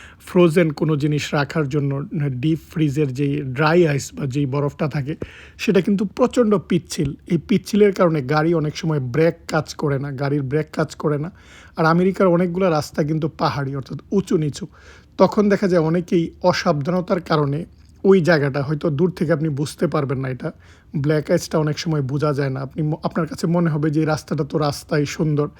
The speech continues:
কিন্তু যেহেতু নিচে বরফ জমে আছে, সেটা প্রচণ্ড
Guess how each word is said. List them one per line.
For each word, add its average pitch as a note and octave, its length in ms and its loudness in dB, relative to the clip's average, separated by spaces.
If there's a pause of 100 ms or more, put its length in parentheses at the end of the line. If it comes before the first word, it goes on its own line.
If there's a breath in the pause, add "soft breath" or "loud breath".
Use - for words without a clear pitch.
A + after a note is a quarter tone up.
(400 loud breath)
কিন্তু F3 200 6
যেহেতু D#3+ 360 0
নিচে E3+ 320 4
বরফ D3 420 0
জমে D#3 300 0
আছে, C#3 300 -6
সেটা D#3+ 380 -6 (160)
প্রচণ্ড F#3+ 600 2